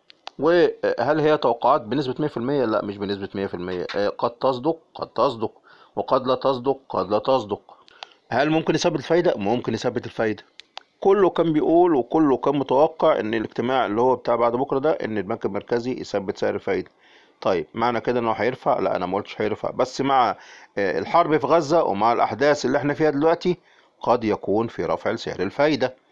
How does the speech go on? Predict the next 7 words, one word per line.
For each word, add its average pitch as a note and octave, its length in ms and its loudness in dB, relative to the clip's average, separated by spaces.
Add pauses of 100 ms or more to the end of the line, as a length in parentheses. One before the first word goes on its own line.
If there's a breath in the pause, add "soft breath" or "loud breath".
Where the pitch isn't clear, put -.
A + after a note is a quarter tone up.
(400 soft breath)
ممكن G2+ 280 -4
يكون A2 240 -2
واحد A#2 240 -2
في - 60 -4
المية، B2+ 540 -2
ممكن F2 320 -6
يكون، A#2+ 440 0